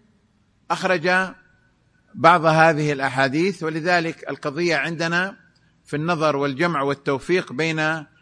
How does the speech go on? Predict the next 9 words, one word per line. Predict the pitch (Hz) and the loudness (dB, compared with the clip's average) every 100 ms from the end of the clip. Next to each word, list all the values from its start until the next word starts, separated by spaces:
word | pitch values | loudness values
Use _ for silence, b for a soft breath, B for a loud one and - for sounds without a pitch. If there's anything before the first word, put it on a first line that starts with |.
| b - | b -2
ما | 143 | 0
ورد | 156 165 143 135 | 2 2 0 -2
مما | 131 107 131 151 151 | -6 -8 -6 -2 -2
يقتضي | 143 170 151 | -2 -4 -4
الجواز | 143 123 139 165 151 | -4 -4 0 0 0
وبين | 135 143 151 | -4 -4 -4
ما | 143 143 | -4 -2
ورد | 156 147 | -2 -2
ويقتضي | 139 135 131 135 - 160 143 165 180 | -6 -6 -6 -6 -4 -4 -2 -6 -8